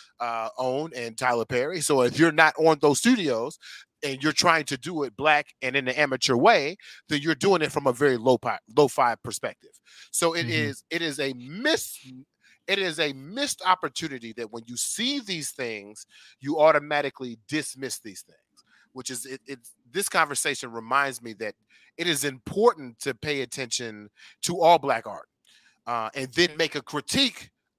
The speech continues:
Speaker 1: on the black art in honesty rather than "it's ass" or "I ain't like it." If it's bad camera quality,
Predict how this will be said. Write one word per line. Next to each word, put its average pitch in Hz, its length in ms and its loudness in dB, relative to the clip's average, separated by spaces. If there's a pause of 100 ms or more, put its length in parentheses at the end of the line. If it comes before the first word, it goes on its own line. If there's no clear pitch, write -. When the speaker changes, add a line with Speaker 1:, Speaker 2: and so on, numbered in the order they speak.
Speaker 1:
on 254 300 6
the 196 80 0
black 143 320 0
art 131 300 -2
in 139 240 -6
honesty 151 560 0
rather 135 320 0
than 123 200 -8 (100)
"it's 139 160 -8
ass" 113 460 -6
or 113 180 -12
"I 123 160 4
ain't 113 120 -4
like 98 220 -4
it." - 100 -20 (320)
If 127 140 -14
it's 139 120 -10
bad 202 320 10
camera 226 280 2
quality, 240 480 4